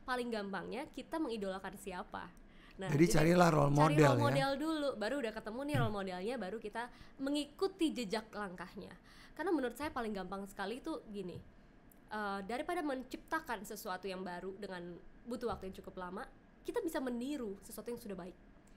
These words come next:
Speaker 1: Nah, apalagi nih kalau sudah menjadi jejak hidup orang ya,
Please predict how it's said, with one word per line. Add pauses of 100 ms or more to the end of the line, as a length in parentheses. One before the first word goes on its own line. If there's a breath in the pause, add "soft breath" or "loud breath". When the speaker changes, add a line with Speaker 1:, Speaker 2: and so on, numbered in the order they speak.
(100 soft breath)
Speaker 1:
Nah, (240)
apalagi
nih
kalau
sudah
menjadi
jejak
hidup
orang
ya,